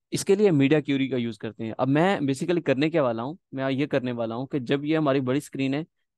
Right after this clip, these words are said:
तो इसका बैकग्राउंड कलर, let's suppose मैंने क्रिम्सन रखा हुआ है, तो जैसे ही छोटी स्क्रीन हो मैं कर लेता हूँ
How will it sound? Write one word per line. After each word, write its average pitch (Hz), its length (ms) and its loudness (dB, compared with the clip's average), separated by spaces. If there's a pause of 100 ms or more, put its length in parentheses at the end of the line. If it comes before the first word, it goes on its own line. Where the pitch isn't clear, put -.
(120)
तो 143 40 -2
इसका 156 420 0
बैकग्राउंड 139 420 0
कलर, 147 220 -2
let's 135 180 -2
suppose 143 200 -10
मैंने 135 200 -6
क्रिम्सन 131 420 -4
रखा 120 160 -6
हुआ 110 180 -6
है, 113 60 -8
तो 135 100 -6
जैसे 139 380 0
ही 190 220 -2
छोटी 147 360 -2
स्क्रीन 139 340 -2
हो 127 300 -2
मैं 131 280 -4
कर 135 160 -2
लेता 123 280 -4
हूँ 127 340 -6